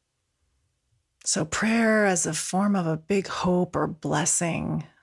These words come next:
that you want to send and out into the world that's bigger than you and your own life. So take a moment to pause,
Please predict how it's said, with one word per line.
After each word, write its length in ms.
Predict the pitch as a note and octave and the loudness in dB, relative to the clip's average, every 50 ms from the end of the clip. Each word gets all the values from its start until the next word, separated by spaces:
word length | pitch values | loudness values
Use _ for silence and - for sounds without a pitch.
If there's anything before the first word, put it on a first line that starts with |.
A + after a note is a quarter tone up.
| _ _ - | _ _ -14
that 120 | - - D#3 | -10 -6 -2
you 200 | F3 F#3+ G3 G3+ | -2 0 2 2
want 180 | G3 F#3+ F3+ | 2 2 0
to 100 | F3+ E3 | 0 0
send 600 | - - - - E3 E3+ F3+ F3+ F3+ F3+ F3+ F3 F3+ | 0 -2 -2 -2 -2 -2 -2 -2 -2 -2 -2 -2 -2
and 380 | F3+ F3+ F3 E3+ D#3+ - - - | -2 -2 -4 -4 -6 -8 -6 -4
out 180 | F#3 F#3 - F3+ | -2 -2 0 -2
into 240 | F3+ F3+ - - | -2 -2 -2 -2
the 120 | E3+ F#3 F3+ | -2 -2 -2
world 380 | E3 E3 E3+ F3+ F#3 F#3 E3+ | -2 -2 -2 -2 -2 -2 -2
that's 280 | - F3+ F3+ - - - | -2 -4 -4 -4 -6 -6
bigger 400 | - _ - G#3+ G3 F#3 G3+ G3 | -4 _ -4 -2 0 0 0 0
than 200 | F#3 F#3 F#3 F#3 | 0 0 0 0
you 480 | G3 G#3+ A3 A3 G#3+ G#3+ G#3 G#3 G#3 G3 | 0 2 2 2 2 2 2 2 2 2
and 160 | F3 D#3+ D#3+ | 0 0 -2
your 160 | F3 - - | -2 -4 -4
own 280 | F3 E3+ F3+ F#3+ F3+ F3 | -2 -2 0 0 0 0
life. 640 | D#3+ - - A#1+ - - - - - - - - _ _ _ _ _ _ _ _ _ _ _ _ _ _ _ _ _ _ _ _ _ _ _ _ _ _ _ _ _ _ _ _ _ _ _ _ _ _ _ _ _ _ _ _ _ _ _ _ _ _ _ _ _ _ _ _ _ _ _ _ _ _ _ _ _ _ _ _ _ _ _ _ _ _ _ _ _ _ _ _ _ _ | -2 -2 -4 -4 -6 -6 -8 -10 -14 -20 -20 -20 _ _ _ _ _ _ _ _ _ _ _ _ _ _ _ _ _ _ _ _ _ _ _ _ _ _ _ _ _ _ _ _ _ _ _ _ _ _ _ _ _ _ _ _ _ _ _ _ _ _ _ _ _ _ _ _ _ _ _ _ _ _ _ _ _ _ _ _ _ _ _ _ _ _ _ _ _ _ _ _ _ _
So 240 | - - - F#3 F#3 | -8 -6 -6 -4 -4
take 380 | - - - G#3+ B3 A#3+ - | -4 -2 -2 -2 -2 -2 0
a 80 | D#4 C#4 | 0 0
moment 580 | G3 D3+ - D#3+ - E3+ D#2 D#2 D#2+ D2+ - - _ _ _ _ _ _ _ _ | 2 0 0 -2 -2 -2 -2 -2 -2 -4 -6 -10 _ _ _ _ _ _ _ _
to 960 | - - - G3 F#3+ F#3+ F#3+ F#3+ G3 F#3+ F#3+ F#3+ F#3 F#3+ G3 - - G#3 G#3+ - _ _ _ _ _ _ _ _ _ _ _ _ _ _ _ _ _ _ _ _ | -6 -4 -4 -2 -2 -2 -2 0 0 -2 -2 -2 -2 -2 -2 -4 -4 -6 -8 -12 _ _ _ _ _ _ _ _ _ _ _ _ _ _ _ _ _ _ _ _
pause, 1120 | - - - F#3 D#3+ D#3 D#3 D#3+ E3+ F3+ F3+ F#3 F#3 F#3 F3+ F#3 - - - - - - | -12 -8 -4 -2 -2 0 0 -2 -2 -2 -2 -4 -4 -4 -2 -2 -2 0 0 -2 -2 -4